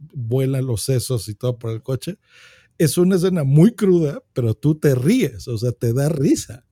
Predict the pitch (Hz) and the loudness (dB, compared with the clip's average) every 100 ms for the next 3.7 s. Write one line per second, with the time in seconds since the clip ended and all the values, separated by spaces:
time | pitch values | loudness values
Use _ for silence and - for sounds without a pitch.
0 | _ - - _ - 147 151 202 180 139 | _ -20 -20 _ 0 4 4 4 2 2
1 | 165 165 143 180 147 147 131 147 302 - | 2 2 2 2 2 2 0 0 0 -2
2 | 117 113 131 135 208 214 - 131 110 135 | -6 -4 -4 0 0 0 -4 -12 -12 -8
3 | 143 143 143 160 175 170 120 | -4 -2 -2 0 0 -2 -6